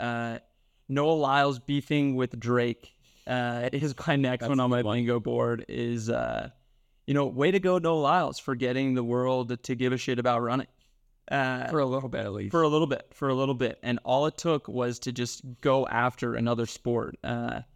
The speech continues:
Speaker 1: and specifically basketball. If, for those that don't know,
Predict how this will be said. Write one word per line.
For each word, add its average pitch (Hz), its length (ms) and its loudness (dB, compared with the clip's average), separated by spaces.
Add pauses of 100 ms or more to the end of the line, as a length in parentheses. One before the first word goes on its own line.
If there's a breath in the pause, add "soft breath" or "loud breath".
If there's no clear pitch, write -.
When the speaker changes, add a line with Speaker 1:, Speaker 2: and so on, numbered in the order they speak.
(640)
Speaker 1:
and 117 680 -2 (300)
specifically 151 540 2
basketball. 117 600 -2
If, 123 180 -6
for 131 180 0
those 127 240 2
that 123 100 -2
don't 123 240 -2
know, 117 480 -2